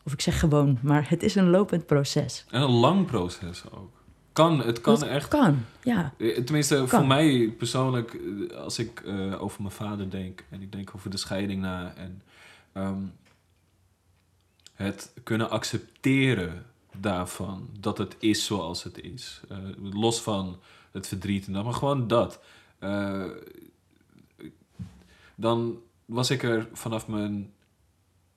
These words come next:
Speaker 2: twintigste, eenentwintigste, drieëntwintigste was ik er heel veel mee bezig. En, eh, ja, heel veel positiviteit weer in mijn leven mogen vinden.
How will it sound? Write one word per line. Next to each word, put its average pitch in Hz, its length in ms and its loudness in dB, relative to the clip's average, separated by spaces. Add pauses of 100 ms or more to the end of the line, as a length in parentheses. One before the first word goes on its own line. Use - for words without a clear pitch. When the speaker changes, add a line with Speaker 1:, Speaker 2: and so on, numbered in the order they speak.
(580)
Speaker 2:
twintigste, 120 1200 -2 (320)
eenentwintigste, 120 1080 -4
drieëntwintigste 117 680 -4
was 107 100 0
ik - 60 -8
er 110 60 0
heel 113 120 2
veel 110 140 -6
mee 90 240 -4
bezig. 127 760 2
En, 98 300 -6 (420)
eh, 90 100 -10 (560)
ja, 107 240 2
heel 107 160 -4
veel 117 140 -6
positiviteit 120 1080 2
weer 110 160 0
in 101 80 -2
mijn 101 120 -2
leven 120 320 2
mogen 113 320 -2
vinden. 110 460 -4